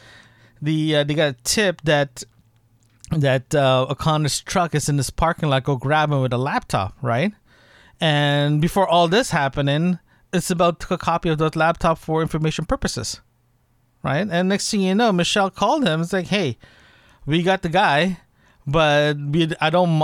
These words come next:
I, I don't like you tipping the, the Grasso family that they, they can find O'Connor. We want O'Connor instead of, uh, the Grasso family," right? This is when Kaz says, "Well, this is what it is." <laughs> This is when you're right. This is when you made a point that,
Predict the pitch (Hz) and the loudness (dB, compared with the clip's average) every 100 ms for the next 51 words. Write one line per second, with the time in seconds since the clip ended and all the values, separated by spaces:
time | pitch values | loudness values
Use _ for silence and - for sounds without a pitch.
0 | - 156 143 - 151 185 165 160 160 151 | 0 0 -2 -2 0 2 2 0 0 -6
1 | - 175 165 151 143 143 135 135 147 147 | -4 -4 0 0 0 0 -2 0 0 0
2 | 151 - 147 147 143 139 131 143 135 127 | -2 -2 0 2 0 0 -2 -2 -2 -2
3 | 139 135 131 127 165 156 127 143 160 147 | -4 -2 -2 -2 -2 0 0 0 0 0
4 | 127 147 151 127 120 135 120 123 127 123 | -2 -2 0 -2 -2 -4 -4 -2 -2 -2
5 | 127 131 - 160 165 110 110 _ _ _ | -2 -4 -4 -4 -4 -6 -10 _ _ _
6 | _ - 127 139 175 - - - - 180 | _ -10 -6 -6 -8 -14 -20 -8 -2 0
7 | 233 185 151 165 170 165 151 - 156 151 | 0 0 0 2 2 -2 -4 -2 0 0
8 | 139 151 139 127 139 147 135 143 - 143 | 0 -2 0 0 0 0 -2 -4 -4 -4
9 | 139 143 - - - - - - - - | -2 -2 -2 -8 -14 -20 -20 -8 0 0
10 | - - - - - - - 180 202 208 | 0 -6 -12 -14 -14 -14 -4 -2 0 2
11 | 156 165 180 170 170 180 165 196 233 170 | 2 2 2 2 2 4 4 2 2 0
12 | 165 156 175 170 165 160 - 180 220 - | 0 0 2 2 2 0 -2 -2 0 0
13 | 139 | 0